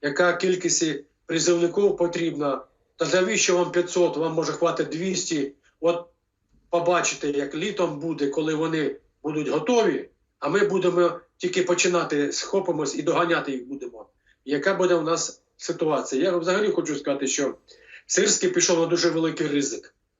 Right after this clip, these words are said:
Як людина, яка вирішила очолити Збройні Сили України. При такому політичному керівництві і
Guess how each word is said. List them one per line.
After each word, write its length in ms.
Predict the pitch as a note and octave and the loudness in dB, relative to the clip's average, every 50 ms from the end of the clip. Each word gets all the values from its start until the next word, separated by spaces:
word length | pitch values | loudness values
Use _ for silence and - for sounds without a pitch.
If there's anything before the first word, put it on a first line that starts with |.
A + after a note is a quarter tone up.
| _ _ _ _ _ _ _ _ _ _ _ _ _ _ _ _ _ _ _ - | _ _ _ _ _ _ _ _ _ _ _ _ _ _ _ _ _ _ _ -4
Як 260 | C3 D#3+ E3 E3 E3 | 0 0 0 0 0
людина, 560 | D#3 D#3 D3 D3+ F#3 A3 G3 E3+ C#3 - - - _ _ _ _ - | -4 -4 0 0 2 2 2 2 0 0 -4 -10 _ _ _ _ -6
яка 280 | C#3+ C#3 - F3 E3 | -4 0 2 2 2
вирішила 400 | D3 D3+ D3 - F3 D#3+ D#3 E3 | 2 2 0 0 0 2 0 0
очолити 440 | - C#3 - D#3+ D3+ D#3+ D#3+ - F3 | 0 -2 -2 -2 -2 -2 -2 -2 -2
Збройні 360 | D3 C#3 C3 C#3+ C#3+ C#3 C#3+ | -2 -2 -2 0 2 2 0
Сили 280 | C3+ - C#3+ C3+ C3 C3 | 0 0 0 2 2 2
України. 580 | C3 B2+ - C#3 C3 A#2+ A#2 A2 G#2 G2+ G2 - _ _ _ _ _ _ _ _ - | 0 0 0 0 0 2 0 0 -2 -4 -10 -12 _ _ _ _ _ _ _ _ -4
При 120 | - D#3+ | -2 -2
такому 440 | D3+ - E3+ E3 F#3+ F3+ E3+ E3 - | 0 0 0 2 4 4 4 4 2
політичному 680 | - E3 D#3 D3+ D#3 F#3 F3 F3 - F3 E3 D#3 D3+ | 2 0 0 0 2 2 2 2 2 0 0 -2 -4
керівництві 640 | - E3 D#3 D#3 D3+ E3 F#3+ G#3+ - - - D3 C#3+ C#3+ | -2 -2 -2 -2 0 -2 0 0 0 0 0 -2 -2 -2
і 320 | D3 D3+ D3 C#3+ D3 C#3+ | 0 0 0 0 0 -2